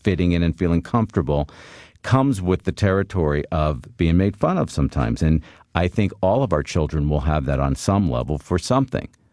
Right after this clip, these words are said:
And we need to be able to empower our children with the tools to be able to navigate that. And I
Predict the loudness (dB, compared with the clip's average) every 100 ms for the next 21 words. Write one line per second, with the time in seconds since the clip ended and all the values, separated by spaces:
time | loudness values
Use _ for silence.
0 | -20 -20 _ 0 2 2 2 4 4 2
1 | 0 -2 0 2 2 0 0 0 0 -2
2 | 0 0 0 -2 -4 -4 0 0 0 0
3 | -2 -2 -2 0 0 0 -2 -2 0 0
4 | 0 0 2 0 0 -2 -4 -2 -4 -2
5 | -2 0 0 0 -2